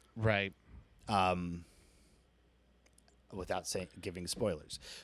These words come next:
Speaker 2: So, like, yeah, I don't, and, and, and, like you were saying, why would Superman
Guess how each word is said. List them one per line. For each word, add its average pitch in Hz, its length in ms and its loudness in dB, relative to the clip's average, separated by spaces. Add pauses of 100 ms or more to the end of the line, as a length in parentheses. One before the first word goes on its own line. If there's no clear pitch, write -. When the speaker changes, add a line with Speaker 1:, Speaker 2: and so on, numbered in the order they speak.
Speaker 2:
So, 123 260 8
like, 101 320 2 (560)
yeah, 127 180 2 (100)
I 113 120 0
don't, 120 160 2
and, 120 180 -2
and, 135 280 2 (100)
and, 139 340 2 (260)
like 117 140 -4 (300)
you 113 100 -8
were 104 80 -8
saying, 101 440 2 (100)
why 98 260 0
would 107 340 -4 (880)
Superman 98 720 -2